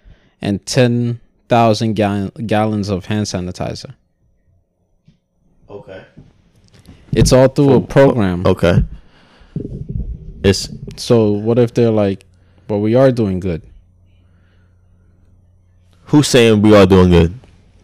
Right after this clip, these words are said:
Speaker 1: I'm saying people will be like, "Oh, they, they, so they are doing good."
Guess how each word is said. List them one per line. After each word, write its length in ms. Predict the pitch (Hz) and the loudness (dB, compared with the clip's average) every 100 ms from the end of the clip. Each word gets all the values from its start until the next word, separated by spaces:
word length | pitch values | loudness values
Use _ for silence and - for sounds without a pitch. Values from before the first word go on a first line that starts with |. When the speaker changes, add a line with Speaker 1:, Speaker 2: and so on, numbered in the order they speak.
| _ _ - | _ _ -4
Speaker 1:
I'm 160 | 131 135 | 0 4
saying 360 | 190 214 143 | 4 4 2
people 320 | - 180 180 170 | 2 0 4 4
will 80 | 156 | 4
be 160 | 147 147 | 4 4
like, 280 | 131 120 | 4 2
"Oh, 260 | 143 165 117 | 2 2 2
they, 200 | 107 117 | -2 -6
they, 460 | 107 123 127 - 113 | 0 0 0 -2 -6
so 240 | - 131 | -4 -2
they 160 | 123 127 | 2 2
are 200 | 139 156 | 4 4
doing 320 | 135 117 104 | 2 -2 -2
good." 240 | 98 87 | -4 -6